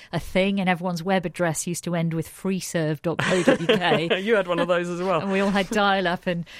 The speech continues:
Speaker 1: uh, yeah, in fact, I worked at a magazine where all the music listings were sent in by fax, which was exciting. <laughs>
Speaker 2: Terrific.
Speaker 1: People won't know what I'm
Speaker 2: So
Speaker 1: talking
Speaker 2: how,
Speaker 1: about.
Speaker 2: how did the comedy come about then?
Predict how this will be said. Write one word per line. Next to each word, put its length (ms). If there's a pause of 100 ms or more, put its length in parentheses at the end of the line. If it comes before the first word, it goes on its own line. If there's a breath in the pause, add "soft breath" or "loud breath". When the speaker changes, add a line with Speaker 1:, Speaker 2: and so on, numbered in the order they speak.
(200 loud breath)
Speaker 1:
uh, 200
yeah, 260
in 100
fact, 300
I 80
worked 400
at 120
a 40
magazine 580
where 240
all 80
the 200
music 300
listings 440
were 80
sent 340
in 140
by 160
fax, 580
which 220
was 100
exciting. 680 (100)
<laughs> 300
Speaker 2:
Terrific. 220
Speaker 1:
People 220
won't 180
know 80
what 220
I'm 100
Speaker 2:
So 100 (200)
Speaker 1:
talking 200
Speaker 2:
how, 140
Speaker 1:
about. 160
Speaker 2:
how 80
did 140
the 80
comedy 480
come 460 (160)
about 320
then? 240